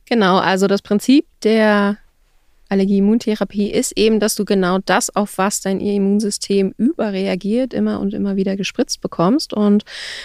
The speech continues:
bei der subkutanen Hyposensibilisierung ist es eben so, dass das Allergen, ähm, unter die Haut gegeben wird. Äh, das ist meistens der Oberarm. Und, äh,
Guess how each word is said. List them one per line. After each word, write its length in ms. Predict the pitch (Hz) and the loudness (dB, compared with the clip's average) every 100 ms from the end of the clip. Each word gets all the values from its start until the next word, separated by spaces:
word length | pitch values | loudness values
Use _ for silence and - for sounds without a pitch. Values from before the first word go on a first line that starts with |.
| - | -4
bei 160 | 185 185 | 0 4
der 200 | 180 180 | 4 4
subkutanen 800 | 233 - 226 - 233 226 233 233 | 2 0 -4 0 2 4 4 4
Hyposensibilisierung 1080 | 220 214 208 208 208 202 202 202 190 202 185 | 2 2 4 6 6 4 4 4 4 2 0
ist 100 | 196 | -6
es 120 | 180 | -6
eben 160 | 185 | -6
so, 140 | 175 180 | -4 -4
dass 200 | 180 185 | -4 -6
das 280 | - 180 - | -6 -8 -6
Allergen, 580 | 185 180 180 180 180 180 _ _ _ _ - | -4 -4 -2 -2 -2 -4 _ _ _ _ -6
ähm, 180 | 175 170 | -4 -2
unter 240 | 196 180 | -2 -2
die 160 | 180 170 | -2 0
Haut 300 | 196 392 - | 0 0 -2
gegeben 420 | 226 233 247 233 | -4 0 2 4
wird. 380 | 233 233 233 - - | 4 2 0 -6 -6
Äh, 160 | 190 | -4
das 160 | 190 - | -4 -6
ist 120 | - | -8
meistens 320 | 185 185 185 | -6 -6 -10
der 120 | - - | -10 -4
Oberarm. 640 | 247 240 226 214 214 220 _ - - - - - | 0 0 0 -2 -2 -2 _ -20 -18 -18 -20 -10
Und, 680 | - 190 185 185 185 185 | 0 2 4 2 2 0
äh, 40 | - | -4